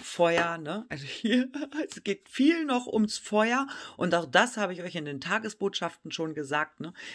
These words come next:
Dass, ähm, ihr euch mit dem Löwen, a-, also aus dem Löwen, aus dem Feuer mit einem Knall verabschieden wollt, ne? Der Löwe verabschiedet sich mit einem Knall und ihr zieht dann ja auch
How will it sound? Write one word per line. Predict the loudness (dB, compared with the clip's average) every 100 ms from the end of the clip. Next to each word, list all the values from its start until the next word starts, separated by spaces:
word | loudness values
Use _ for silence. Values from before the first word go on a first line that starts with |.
| -6
Dass, | 0 0 0 -10
ähm, | -10 -10 -14 -20 -2
ihr | 0 0
euch | -4 -8 _ _ _
mit | -2 -2 -2 -12 _
dem | -4 -2 -2
Löwen, | -2 4 4 4 2 -6 -2
a-, | -4 -2
also | -4 -2 4
aus | 2 2
dem | -6 -4
Löwen, | -2 -2 -4 2
aus | 2 2 -4
dem | -8
Feuer | -4 -2 -2 -2
mit | -6 -6
einem | -6 -6 -8
Knall | -8 -2 0 0
verabschieden | -2 -2 -2 -2 -8 -8 -8 -2
wollt, | 0 0 -6
ne? | -10 -10 _ _ _ _ _ _ _ -18 -10
Der | -4
Löwe | 0 0 -2
verabschiedet | -4 -4 -4 -6 -6
sich | -8 -10
mit | -8 -6
einem | -6 -6
Knall | -8 -8 -6 -8 -12 -18 -14
und | -6 -6 -2
ihr | -4 -4
zieht | -6 -6 -6
dann | -4
ja | -4 -4
auch | -6